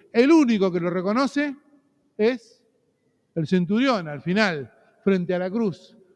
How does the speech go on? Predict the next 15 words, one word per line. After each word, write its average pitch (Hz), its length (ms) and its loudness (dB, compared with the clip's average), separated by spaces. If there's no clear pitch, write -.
con 180 160 -2
Jesús 180 240 -4
crucificado. 175 760 -2
Dice, 170 360 -2
"Verdaderamente 196 1200 0
este 190 180 -2
era 170 100 2
el 165 80 -2
Hijo 160 220 -4
de 165 120 -2
Dios". 147 380 -6
Esa 185 180 2
es 170 60 0
la 175 80 2
ironía, 170 720 -2